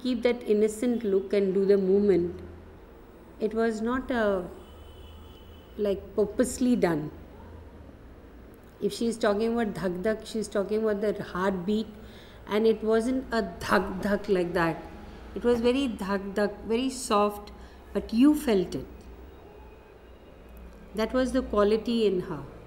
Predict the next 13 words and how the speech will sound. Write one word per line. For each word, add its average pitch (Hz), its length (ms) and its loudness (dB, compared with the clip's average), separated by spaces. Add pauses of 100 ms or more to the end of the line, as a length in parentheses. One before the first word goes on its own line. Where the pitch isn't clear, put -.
(840)
And 233 180 0
she 262 100 -4
became 269 300 0
so 302 200 0
used 262 460 0
to 285 60 0
my 240 200 2
dances, 196 520 0
so 269 200 -2
used 233 380 0
to 220 60 -4
my 208 140 2
dances. 180 540 -4